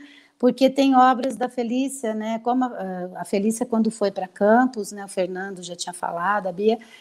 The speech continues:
ela já era uma artista consagrada,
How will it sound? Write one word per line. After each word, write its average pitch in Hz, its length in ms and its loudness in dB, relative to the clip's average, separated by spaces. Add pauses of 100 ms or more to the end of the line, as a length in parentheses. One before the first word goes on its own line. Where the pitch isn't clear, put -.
(100)
ela 208 220 6
já 214 240 6
era 214 220 4
uma 254 160 4
artista 226 420 -6
consagrada, 196 1120 -2